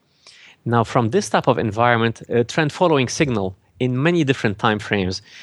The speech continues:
is gonna give you much more positive skew and much more alpha than the typical, what's going typically today in the industry, which is to instead buy the dips. To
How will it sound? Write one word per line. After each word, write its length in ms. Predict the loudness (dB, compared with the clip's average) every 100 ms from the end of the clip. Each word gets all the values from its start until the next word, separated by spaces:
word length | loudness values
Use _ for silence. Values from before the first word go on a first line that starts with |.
| -12 -2
is 160 | 0
gonna 220 | 2 2
give 180 | 2 0
you 300 | 0 0 0
much 400 | -2 -2 -2 0
more 140 | 0 0
positive 440 | 2 2 2 0
skew 400 | -2 -2 -2 0
and 180 | -2 0
much 280 | 0 0 2
more 200 | 2 2
alpha 520 | 0 0 0 2 0 _ _ _ _ _ _ _ _ _ _ -14
than 640 | -6 0 2 2 2 0 -6 -10 -20 _ _ _ _ _ _ _ _ _ _ _ _ _ -8
the 160 | -6
typical, 680 | -2 0 0 2 2 2 -2 -14 _ _ _ _ _ _ _ _ _ _ _
what's 180 | 0 2
going 240 | 2 0 -2
typically 320 | -4 0 0
today 220 | 2 2 2
in 60 |
the 100 | 2
industry, 360 | 2 0 2 2
which 160 | 2
is 180 | 0 -2 -8 -20 _ -2
to 100 | 0
instead 440 | 0 0 -2 2
buy 160 | 2 2
the 80 |
dips. 320 | 2 0 0 -2
To 240 | 0 0